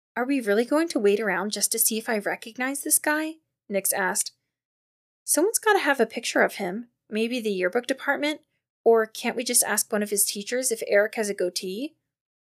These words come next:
Jordan waved Tiago over to the table space they were saving for him. "I'm sure we could, but that would kind of stink if we sent the police to arrest him,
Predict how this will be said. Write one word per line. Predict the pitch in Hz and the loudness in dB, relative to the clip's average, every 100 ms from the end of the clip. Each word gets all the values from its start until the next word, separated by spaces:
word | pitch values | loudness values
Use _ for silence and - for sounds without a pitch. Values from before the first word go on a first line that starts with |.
| _ - | _ 4
Jordan | 233 208 202 | 4 6 4
waved | 202 202 | 2 2
Tiago | 220 202 196 190 | 2 4 4 2
over | 196 | 2
to | 202 | -2
the | 208 196 | -4 0
table | 220 202 | 0 0
space | 190 - 196 202 | 0 0 2 2
they | - 196 | 0 0
were | |
saving | 202 214 208 190 | 0 0 0 -6
for | 202 196 | -8 -6
him. | 196 190 202 _ _ _ _ _ - | -6 -6 -10 _ _ _ _ _ -2
"I'm | 226 220 | 0 2
sure | - 247 | 2 2
we | 392 339 | 4 2
could, | - 226 214 185 190 | 6 8 8 6 6
but | 196 196 - | 8 6 6
that | 220 - | 4 4
would | 269 | 0
kind | - 233 269 | 0 2 4
of | - | 2
stink | - 226 233 | 2 0 -2
if | 208 | -4
we | 190 | -2
sent | 220 208 | -2 -2
the | |
police | 208 - 214 - | -6 -6 -4 -4
to | - | -2
arrest | 190 - 202 - | 0 2 2 0
him, | 170 151 | -4 -8